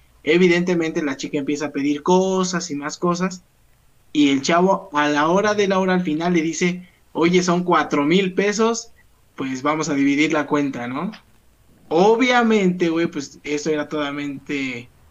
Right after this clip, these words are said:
pues, una farsa, güey, porque lo que quería ver era cómo respondía ella, pero la chava se indigna, ¿no? Y de ahí es que sale la pregunta de, bueno, normalmente, ¿quién paga, si el hombre o la mujer? Pero yo he escuchado,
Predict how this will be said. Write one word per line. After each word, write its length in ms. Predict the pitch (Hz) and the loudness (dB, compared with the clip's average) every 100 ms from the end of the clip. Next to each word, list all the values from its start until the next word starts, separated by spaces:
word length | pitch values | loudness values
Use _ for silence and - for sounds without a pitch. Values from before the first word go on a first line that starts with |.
| - | -12
pues, 360 | 135 127 - 113 - | -8 -8 -10 -12 -4
una 240 | 147 165 | 0 0
farsa, 440 | 151 175 156 - 147 | 2 0 0 -2 2
güey, 200 | - - | 2 0
porque 340 | 139 - 127 | -8 -12 -12
lo 140 | 131 135 | -12 -14
que 100 | - | -14
quería 260 | 139 139 | -10 -6
ver 200 | 139 147 - - - | -6 -8 -12 -20 -12
era 180 | 139 135 | -10 -6
cómo 260 | 151 156 | -4 -2
respondía 540 | 151 147 160 151 165 160 | -2 -4 -2 -2 0 0
ella, 420 | 156 175 180 - _ | 0 -2 -4 -8 _
pero 220 | - 156 139 | -2 0 0
la 140 | 135 | -2
chava 260 | 151 156 160 | -2 0 0
se 140 | 156 | 0
indigna, 520 | 160 170 220 202 165 | 0 2 2 0 0
¿no? 120 | 135 180 | -2 0
Y 80 | |
de 80 | 165 | 0
ahí 220 | 135 147 | 2 0
es 100 | 160 | 0
que 140 | - 143 | -2 -4
sale 220 | 156 143 | -2 -4
la 120 | 143 139 | -4 -2
pregunta 560 | 147 156 165 170 170 - _ _ | 0 0 0 -2 -4 -10 _ _
de, 120 | 147 | -2
bueno, 320 | 143 147 127 - - | 0 0 0 -6 -8
normalmente, 600 | 143 143 147 156 151 139 | -4 0 0 0 -2 0
¿quién 200 | 160 151 | 2 2
paga, 360 | 165 160 147 | 2 0 -2
si 120 | 135 139 | -2 -2
el 60 | |
hombre 180 | 147 151 | 0 0
o 20 | |
la 100 | 151 | -2
mujer? 240 | 160 180 190 - _ _ | -2 -2 -6 -10 _ _
Pero 420 | 202 214 233 - - | 2 4 2 0 -8
yo 300 | 156 214 233 | 2 6 6
he 120 | 233 | 4
escuchado, 760 | 233 - 185 185 180 196 196 | 0 -6 -4 -2 0 -2 -6